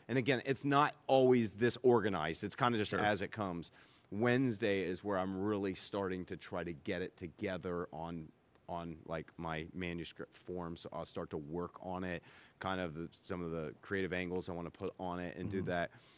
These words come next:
Speaker 1: Um, I feel a lot better when I can have a majority of it kind of down before I even get to Thursday. It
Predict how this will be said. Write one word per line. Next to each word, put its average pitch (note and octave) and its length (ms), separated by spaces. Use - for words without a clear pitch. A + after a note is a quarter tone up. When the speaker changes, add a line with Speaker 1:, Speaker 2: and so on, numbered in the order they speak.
Speaker 1:
Um, E2 300
I G2 160
feel G#2+ 320
a F#2 40
lot G2+ 300
better F#2+ 220
when F2 160
I E2 80
can E2+ 160
have E2+ 220
a - 20
majority F2 580
of E2 140
it - 120
kind E2 180
of D2+ 200
down F2 340
before D#2+ 260
I - 20
even E2 140
get F2+ 180
to F2 100
Thursday. D#2 460
It - 60